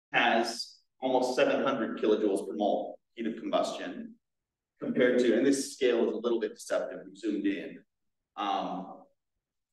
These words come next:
cyclobutane, six eighty, cyclo-,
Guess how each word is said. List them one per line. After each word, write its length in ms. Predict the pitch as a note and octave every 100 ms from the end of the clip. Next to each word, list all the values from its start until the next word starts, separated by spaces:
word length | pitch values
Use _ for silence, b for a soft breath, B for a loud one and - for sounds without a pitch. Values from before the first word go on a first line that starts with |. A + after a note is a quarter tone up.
| -
cyclobutane, 1600 | B2+ - A2+ - - - - _ D#3 E3 E3 A#2 A2+ B2 - - -
six 340 | - C3+ - B2+
eighty, 540 | B2+ A2+ A2+ A2+ - - -
cyclo-, 800 | B2 A#2+ A2+ G#2+ G#2+ G#2+ G#2+ -